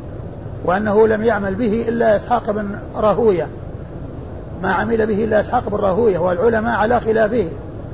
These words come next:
وإنما عملوا في حديث جابر الذي فيه أن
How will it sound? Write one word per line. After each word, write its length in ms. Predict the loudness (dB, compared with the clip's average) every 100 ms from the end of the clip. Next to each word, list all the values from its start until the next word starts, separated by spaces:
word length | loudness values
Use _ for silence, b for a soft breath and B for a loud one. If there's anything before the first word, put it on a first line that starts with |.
| -12 -12 -10 -2
وإنما 340 | 0 0 0
عملوا 340 | 0 2 4 2
في 140 | 2
حديث 340 | -2 -2 0
جابر 320 | 4 4 4 -2 -8 -12 -12 -12 -12 -12 -10 -4
الذي 320 | 0 0 2
فيه 280 | 2 2 0
أن 340 | -2 -2 -2